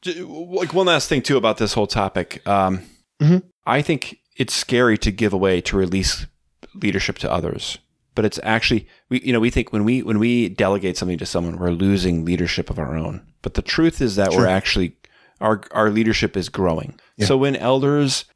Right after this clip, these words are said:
Speaker 1: uh, include a pastor in leadership, when they delegate leadership responsibilities to a pastor,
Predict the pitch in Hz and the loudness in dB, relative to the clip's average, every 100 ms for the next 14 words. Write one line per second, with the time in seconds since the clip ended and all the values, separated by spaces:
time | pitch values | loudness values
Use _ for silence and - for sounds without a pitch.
0 | - 110 101 - 113 - - 131 131 - | -2 0 2 2 0 0 0 2 2 0
1 | 117 113 - 101 90 87 - 107 92 92 | -2 -4 -2 0 0 -2 -4 -4 -2 -2
2 | - - - _ _ 113 107 110 101 101 | -2 -4 -8 _ _ -2 0 0 2 2
3 | 110 101 92 95 95 - 101 - 90 - | 2 0 0 -2 -4 -6 -6 -4 -4 -2
4 | 87 85 - 85 - 82 - - - | -4 -6 -6 -6 -6 -8 -8 -10 -14